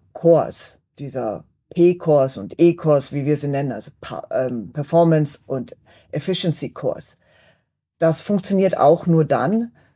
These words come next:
wenn natürlich die Software davon weiß, dass es jetzt diese zwei verschiedenen Cores gibt. Und Microsoft mit dem Windows elf, weil das ungefähr in der gleichen Zeit entwickelt wurde,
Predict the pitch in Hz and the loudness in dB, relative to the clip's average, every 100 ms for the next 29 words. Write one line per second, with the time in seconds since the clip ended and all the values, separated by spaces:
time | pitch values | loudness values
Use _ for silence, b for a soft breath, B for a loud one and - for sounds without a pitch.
0 | - 160 180 180 170 175 170 165 - 143 | -2 0 2 2 0 0 2 0 -2 -10
1 | 135 170 165 - 185 170 165 b b _ | -2 0 0 0 4 4 4 b b _
2 | 156 147 165 156 165 185 - 135 135 147 | -2 0 2 4 4 4 0 -6 -4 -6
3 | 131 - 151 147 147 123 131 143 - 156 | -6 -6 -4 -4 -4 -2 -2 -4 -6 -4
4 | 147 143 139 127 - 175 170 _ b b | -2 -4 -2 -4 -2 -4 -4 _ b b
5 | b b _ 170 151 160 165 180 185 175 | b b _ -2 2 0 0 0 0 0
6 | 151 156 151 160 151 - _ _ 147 156 | 0 2 4 4 2 -2 _ _ 2 4
7 | 233 - - - 131 143 143 165 156 151 | 2 -2 -18 -8 -4 -4 -4 -2 0 2
8 | 151 151 147 135 151 165 156 151 151 139 | 4 4 2 2 0 0 0 2 2 0
9 | 165 170 196 180 180 190 196 | -2 0 0 0 2 4 2